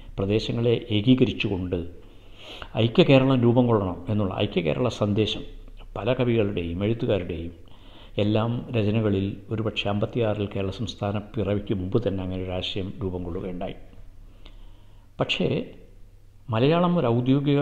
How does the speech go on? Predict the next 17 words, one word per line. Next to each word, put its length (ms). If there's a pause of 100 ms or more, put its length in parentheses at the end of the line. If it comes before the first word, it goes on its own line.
ഭാഷയായി, 1000
കേരളത്തിൻ്റെ 560
ഭാഷയായി, 640
ഭാഷാടിസ്ഥാനത്തിലുള്ളൊരു 1080
സംസ്ഥാനത്തിൻ്റെ, 840 (1120)
ആ, 120
ചിഹ്നമായി, 600
അടയാളമായിട്ട് 880 (200)
മലയാളം 400
മാറുന്നു 520
എന്നുള്ളതാണ് 580 (180)
തൊള്ളായിരത്തി 380
അമ്പത്തിയാറ് 500
നവംബറിൽ 380
വന്നിട്ടുള്ളൊരു 460
വലിയ 220
മാറ്റം. 380